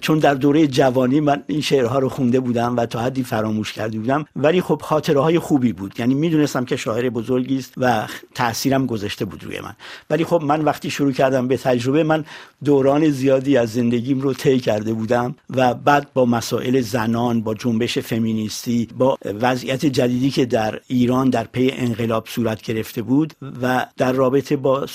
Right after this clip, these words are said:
سلطه مردها که من خب نوشته‌های نظری در اینجا خیلی خونده بودم، در آمریکا من توی جنبش فمینیستی شرکت کرده بودم، با دید جدیدی به فروغ نگاه کردم. یعنی فروغ به نظرم یک زن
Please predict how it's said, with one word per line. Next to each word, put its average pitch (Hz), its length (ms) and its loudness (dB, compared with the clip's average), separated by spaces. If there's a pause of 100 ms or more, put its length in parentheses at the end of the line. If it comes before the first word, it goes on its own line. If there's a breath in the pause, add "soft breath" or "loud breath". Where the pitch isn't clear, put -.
(120)
سلطه 135 420 2
مردها 131 520 2
که 131 120 -4
من 127 240 -2 (260 loud breath)
خب 123 200 -4 (100)
نوشته‌های 120 600 0
نظری 117 480 0
در 110 120 -2
اینجا 101 260 -4
خیلی 117 240 -4
خونده 110 280 -4
بودم، 107 340 -6 (100)
در 110 300 -2
آمریکا 113 520 -2
من 117 360 -2
توی 110 340 -2
جنبش 107 500 -2
فمینیستی 110 720 -4
شرکت 110 420 -2
کرده 110 260 -6
بودم، 131 340 -2 (100)
با 131 320 2
دید 151 340 -4
جدیدی 123 640 0
به 87 120 -10
فروغ 98 340 -8
نگاه 90 320 -8
کردم. 90 380 -10
یعنی 110 180 -4
فروغ 120 340 0
به 117 100 -2
نظرم 123 380 -2
یک 123 200 -2
زن 127 280 -4